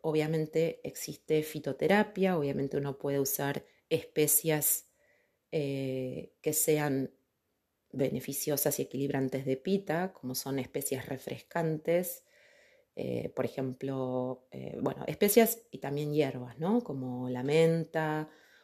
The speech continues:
o puede usar, por ejemplo, coriandro, hinojo. Em, también se pueden usar, eh, desde la aromaterapia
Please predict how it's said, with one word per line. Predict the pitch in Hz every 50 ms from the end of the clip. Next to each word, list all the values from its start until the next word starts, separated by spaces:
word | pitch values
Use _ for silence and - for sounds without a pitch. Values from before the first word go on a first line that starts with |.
| _ _ _ _
o | 143 143 -
puede | - 147 143 139 139
usar, | 139 - - 143 135 139 135
por | - 143 135
ejemplo, | - - 139 135 131 127 _ 139 139 135 135 131 131 131
coriandro, | - - 127 131 135 143 156 156 151 151 151 147 147 143 143 143 143 139 139 139 139 139 135 - - _
hinojo. | - 147 143 143 147 151 151 143 139 - - - 151 143 135 139 139 135 135 - _ _ _ _ _ _ _ _ _ _ _ _
Em, | 160 160 147 143 139 139 135 131 131 131 131 131 127 127 131 - - - - _ _ _ _ _ _ _ _
también | 151 151 147 139 131 147 156 160
se | 151 - - 151
pueden | - - 143 147 143 143 143
usar, | 139 135 - - 151 139 139 143 143 - - _ _ _ _ _
eh, | 147 143 135 135 - - - - - -
desde | - 127 131 - 143
la | 143 143
aromaterapia | 139 139 139 135 131 - - - - 143 143 151 - - - 147 147 143 143 147 156 -